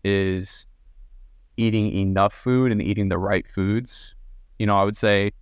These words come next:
my approach to food consumption is I try to be as balanced as possible. Like, I'm not gonna lie, I love pizza, I love sweets. Like, I'm not gonna cut those out of my life. But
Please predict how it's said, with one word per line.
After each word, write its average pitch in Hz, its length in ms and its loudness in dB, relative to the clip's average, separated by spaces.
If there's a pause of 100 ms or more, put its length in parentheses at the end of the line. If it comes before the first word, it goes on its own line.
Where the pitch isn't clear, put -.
(260)
my 110 160 4
approach 113 400 0
to 98 520 0 (380)
food 110 280 0
consumption 107 460 -2
is 98 100 0
I 95 80 2
try 98 180 -2
to 98 80 0
be 98 80 0
as 95 100 -4
balanced 95 360 0
as 95 100 -12
possible. 104 640 0
Like, 95 240 0 (180)
I'm 101 140 2
not 101 180 2
gonna 98 120 -4
lie, 95 260 0 (180)
I 98 100 2
love 98 240 0
pizza, 101 400 0 (220)
I 98 60 2
love 98 240 0
sweets. 101 480 -2
Like, 95 220 2
I'm 98 140 2
not 95 200 2
gonna 95 160 -4
cut - 240 0
those 98 180 0
out 98 120 0
of 98 60 -4
my 101 80 -2
life. 101 440 0 (1400)
But 139 500 2